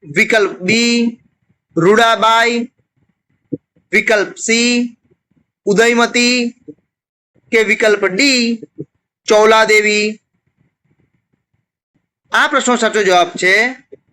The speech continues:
વિકલ્પ સી ઉદયમતી. પ્રશ્ન ચાર, ધરાસણા સત્યાગ્રહની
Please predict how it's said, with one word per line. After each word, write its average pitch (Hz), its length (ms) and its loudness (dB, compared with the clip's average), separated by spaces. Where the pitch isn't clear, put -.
વિકલ્પ 214 600 0
સી 254 380 2
ઉદયમતી. 190 640 2
પ્રશ્ન 285 340 2
ચાર, 180 440 0
ધરાસણા 262 800 2
સત્યાગ્રહની 226 1000 0